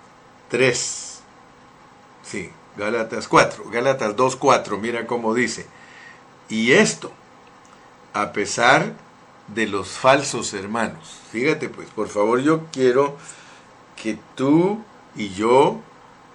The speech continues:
nos concentremos en el estudio de Gálatas, porque vamos a ver el, el trasfondo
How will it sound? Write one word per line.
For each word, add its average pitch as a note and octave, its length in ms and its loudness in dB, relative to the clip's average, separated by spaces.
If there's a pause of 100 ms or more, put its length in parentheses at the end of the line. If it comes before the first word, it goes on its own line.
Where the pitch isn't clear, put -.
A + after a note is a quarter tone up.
(320)
nos F#2+ 200 -10
concentremos C#3 840 -2
en G#2+ 100 -2
el G2 160 -6
estudio A#2+ 440 -2
de F3 160 2
Gálatas, A2+ 500 0
porque G#2 300 -4
vamos A2 360 0
a B2 100 2
ver B2 220 2
el, A2 260 0 (300)
el G2+ 140 -4
trasfondo A2+ 760 -2